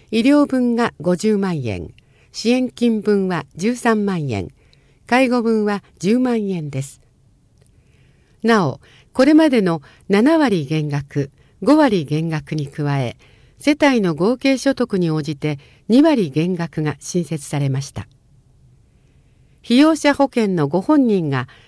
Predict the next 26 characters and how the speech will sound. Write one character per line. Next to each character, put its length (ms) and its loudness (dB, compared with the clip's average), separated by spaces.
後 200 2
期 180 -14
高 220 0
齢 180 2
者 200 -4
医 80 -2
療 220 -2
制 240 0
度 100 -2
に 160 0
移 60 -6
行 220 0
し 100 -10
た 100 -6
こ 120 -4
と 120 -2
に 140 -2
よ 100 -2
り、 180 -10
扶 120 0
養 220 4
家 160 -2
族 240 -2
だ 80 -2
っ 60 -8
た 240 -6